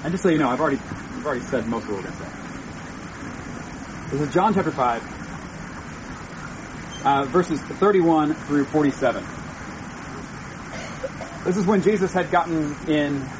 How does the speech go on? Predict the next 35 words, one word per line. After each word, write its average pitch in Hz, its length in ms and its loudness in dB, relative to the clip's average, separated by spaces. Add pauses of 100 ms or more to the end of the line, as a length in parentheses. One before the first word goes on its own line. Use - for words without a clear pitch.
(160)
uh, 123 260 0 (920)
a 214 140 -6
bit 190 80 8
of 165 100 2
trouble 156 380 6
with 135 320 6 (440)
some 156 140 4
of 143 60 6
the 139 60 6
leaders 147 360 4 (140)
there 135 320 2 (560)
because 135 320 2
he 135 100 0
was, 123 400 2 (640)
uh, 123 260 0 (320)
healing 175 440 4
somebody 135 600 -2
on 127 400 -2 (400)
the - 60 -10
Sabbath 139 400 0
day. 123 280 2
And 104 120 -4
they 107 60 -4
said, 113 180 0
"Oh, 151 80 10
you 139 160 6
can't 139 260 0
do 208 140 4
that. 127 180 6
That 131 160 2
breaks 120 240 0
one 117 120 0
of 107 60 -2
God's 107 200 0
rules." 107 260 0